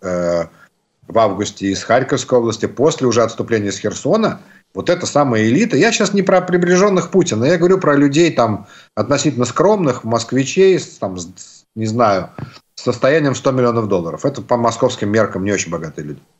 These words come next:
Вот они считали, что реально там щас,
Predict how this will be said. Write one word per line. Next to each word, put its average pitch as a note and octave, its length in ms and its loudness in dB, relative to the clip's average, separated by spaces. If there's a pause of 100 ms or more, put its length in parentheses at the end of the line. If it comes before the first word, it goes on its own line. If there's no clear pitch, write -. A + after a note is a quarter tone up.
(360)
Вот C3+ 240 -2
они A3+ 500 0 (920)
считали, C#3 540 0
что - 160 -2
реально E3+ 420 2
там A2 220 0
щас, B3 420 0